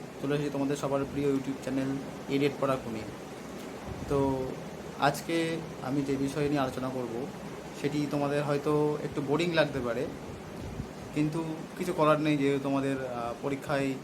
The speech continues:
এর থেকে প্রশ্ন আসবে, সুতরাং এটা তোমাদের বাধ্যতামূলক করতেই হবে।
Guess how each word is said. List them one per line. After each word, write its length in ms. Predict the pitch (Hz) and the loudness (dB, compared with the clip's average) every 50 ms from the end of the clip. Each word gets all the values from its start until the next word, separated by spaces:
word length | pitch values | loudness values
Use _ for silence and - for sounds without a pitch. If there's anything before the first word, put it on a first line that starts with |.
| - - - | -8 -8 -6
এর 60 | 139 - - | -6 -4 -2
থেকে 120 | 139 135 131 - | -2 -2 -2 -2
প্রশ্ন 220 | 135 131 - 143 | -4 -2 0 2
আসবে, 320 | 135 135 139 127 127 127 123 123 - - - - - - - - - | 4 4 2 2 0 -4 -4 -4 -6 -8 -10 -10 -10 -10 -12 -10 -8
সুতরাং 240 | - - 147 147 147 | -4 -2 0 2 2
এটা 100 | 143 139 | 2 2
তোমাদের 340 | 139 143 139 143 143 143 143 143 135 127 | 2 2 2 4 2 2 0 0 -2 2
বাধ্যতামূলক 500 | 131 135 131 131 - 147 139 143 139 139 - | 4 4 4 4 0 0 2 2 2 0 0
করতেই 280 | 139 127 123 - 139 135 | -2 -4 -2 -2 -2 0
হবে। 220 | 131 120 113 120 | 0 -2 -4 -4